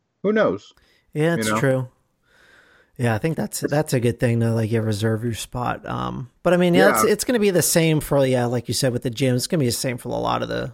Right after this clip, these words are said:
Speaker 2: a lot of situations or a lot
Speaker 1: Mm-hmm.
Speaker 2: of, lot of retail shops and, and such. So,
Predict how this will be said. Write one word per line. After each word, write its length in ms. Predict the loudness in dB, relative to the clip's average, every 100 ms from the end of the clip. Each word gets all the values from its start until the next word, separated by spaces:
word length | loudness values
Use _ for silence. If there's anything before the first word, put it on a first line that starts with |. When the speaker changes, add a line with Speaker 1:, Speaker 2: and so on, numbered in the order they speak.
| -4
Speaker 2:
a 40 |
lot 140 | 0
of 80 | 0
situations 1040 | -2 -6 -6 -6 -6 -8 -10 -10 -12 -14 -10
or 80 | -2
a 40 |
lot 180 | 0 0
Speaker 1:
Mm-hmm. 80 | -2
Speaker 2:
of, 40 | -2
lot 200 | -2 -2
of 100 | -4 _
retail 480 | -8 -2 -2 0 0
shops 480 | 0 -2 -2 -2 -4
and, 240 | -8 -8 -10
and 160 | -10 -10
such. 440 | -6 -6 -6 -8 -12
So, 440 | -12 -8 -8 -8